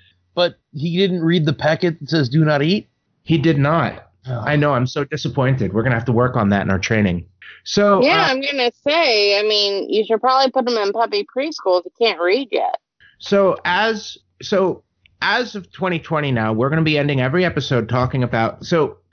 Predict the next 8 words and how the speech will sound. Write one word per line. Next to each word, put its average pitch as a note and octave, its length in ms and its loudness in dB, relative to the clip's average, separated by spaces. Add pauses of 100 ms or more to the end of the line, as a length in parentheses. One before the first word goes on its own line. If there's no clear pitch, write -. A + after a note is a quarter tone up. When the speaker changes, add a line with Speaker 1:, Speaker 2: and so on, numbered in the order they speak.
(200)
Speaker 2:
listeners, D#3+ 640 0
you E3 100 4
probably F#3+ 320 2
know C3 140 2
this A2+ 180 0
podcast F#2+ 720 -4
as G2 300 -2
a F#2+ 520 0